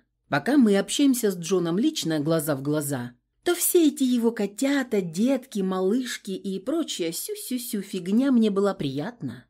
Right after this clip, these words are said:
А вот так удаленно раздражала. Да и вообще, сейчас, когда его не видела,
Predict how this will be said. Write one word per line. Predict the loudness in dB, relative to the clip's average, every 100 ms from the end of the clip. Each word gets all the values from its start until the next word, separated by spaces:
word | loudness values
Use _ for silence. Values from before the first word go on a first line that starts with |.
| _ -4
А | 0 0 0
вот | -2 -4
так | -2 -2 -2 0
удаленно | 2 4 4 2 2 0
раздражала. | -2 -2 -2 -2 -4 -6 -6 -8 -12 -18 _ _ _ -8
Да | -2
и | 0 0
вообще, | -2 -4 -4 -2 -2
сейчас, | -2 -4 -2 -2 -2
когда | -2 -2 0
его | 2 4
не | 4 4
видела, | 0 -2 -4 -4 -8